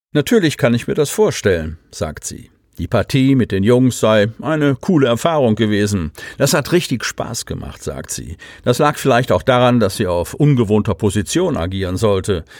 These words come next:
Bei den Frauen ist Nicole Meyer die Abwehrchefin. In Hechthausen durfte sie im Sturm ran und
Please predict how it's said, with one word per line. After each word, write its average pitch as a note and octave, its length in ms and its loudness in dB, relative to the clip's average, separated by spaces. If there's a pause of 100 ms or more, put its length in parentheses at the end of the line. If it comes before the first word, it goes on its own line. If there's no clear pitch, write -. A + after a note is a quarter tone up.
(140)
Bei A#2+ 80 0
den C3 160 2
Frauen D#3+ 340 2
ist D3+ 160 -6
Nicole A2+ 320 2
Meyer A#2+ 360 4
die A#2+ 260 -6
Abwehrchefin. - 800 -8
In D#2+ 100 -8
Hechthausen A2+ 600 2
durfte B2 280 0
sie A#2 140 -2
im A#2+ 120 2
Sturm D#3 360 4
ran A2 460 2
und A2 340 2